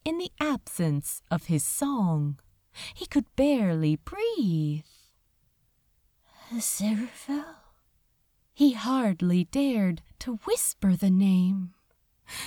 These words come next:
Aziraphale opened that soft, rosy mouth of his, ever so slightly,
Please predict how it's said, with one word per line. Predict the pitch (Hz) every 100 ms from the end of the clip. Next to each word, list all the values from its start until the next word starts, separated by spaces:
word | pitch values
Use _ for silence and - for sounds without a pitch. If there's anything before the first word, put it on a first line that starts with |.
| -
Aziraphale | - 202 - 202 208 262 - 285 294 -
opened | 285 285 - 220 208 -
that | 285 285
soft, | - - 330 277 247 - - -
rosy | 294 320 285 226 254
mouth | 247 330 403 359 -
of | 202
his, | - 233 196 202 - - - - -
ever | 285 294 175 151 180
so | - 180
slightly, | 180 - 285 302 - 160 147 135 156